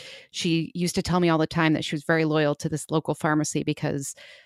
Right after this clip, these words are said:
when my sister, my older sister was born, she had all these allergies and could only have this one formula and nobody else carried it. So they would order it every month just for her.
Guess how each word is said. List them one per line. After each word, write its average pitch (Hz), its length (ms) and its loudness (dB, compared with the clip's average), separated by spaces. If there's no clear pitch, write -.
when 165 220 0
my 156 120 4
sister, 160 420 0
my 160 160 4
older 156 160 2
sister 233 320 2
was 180 100 2
born, 180 200 2
she - 100 0
had 175 80 6
all 185 100 8
these 202 140 6
allergies 185 540 6
and 160 100 2
could - 100 -4
only 185 200 6
have 185 140 4
this 160 180 2
one 180 200 4
formula 160 540 4
and 160 120 4
nobody 185 260 6
else 175 120 2
carried 196 300 4
it. 147 160 2
So - 140 2
they 208 140 6
would 208 180 6
order 214 320 6
it 170 240 6
every 180 600 4
month 160 440 2
just - 220 0
for 214 120 6
her. 240 300 6